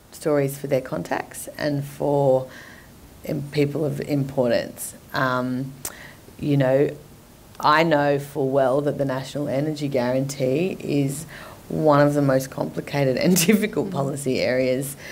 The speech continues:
Speaker 1: um, to, to get into, I, but it's also really important that people understand that. And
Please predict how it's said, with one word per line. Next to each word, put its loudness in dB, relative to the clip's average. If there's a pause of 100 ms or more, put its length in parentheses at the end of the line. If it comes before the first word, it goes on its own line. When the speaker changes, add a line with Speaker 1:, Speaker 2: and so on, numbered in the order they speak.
(240)
Speaker 1:
um, 2 (640)
to, 2 (200)
to -6
get 4
into, 0 (140)
I, 0 (160)
but 2
it's -2
also 0
really 2
important 0
that -6
people -6
understand -4
that. 2 (380)
And 2